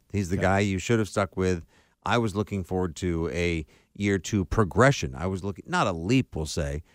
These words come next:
Speaker 1: but I was looking forward to Mac making advances in his game
Speaker 2: Has that
Speaker 1: this
Speaker 2: ship
Speaker 1: year.
Speaker 2: sailed?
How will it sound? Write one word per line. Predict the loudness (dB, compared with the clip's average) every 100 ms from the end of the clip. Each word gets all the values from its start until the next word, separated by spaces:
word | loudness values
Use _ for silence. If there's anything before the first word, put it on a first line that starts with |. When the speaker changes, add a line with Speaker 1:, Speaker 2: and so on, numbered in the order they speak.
| _ _
Speaker 1:
but | 2
I | 2
was | 2
looking | -2 -4
forward | -2 -2
to | 0
Mac | -2 -2 -2
making | -4 -4 -4 -6 -10 _ -4
advances | -2 0 4 4 4 2 2
in | 2
his | 0 -2
game | -2 -2
Speaker 2:
Has | 2
that | 2
Speaker 1:
this | 2
Speaker 2:
ship | 0
Speaker 1:
year. | 0
Speaker 2:
sailed? | -2 -4 -4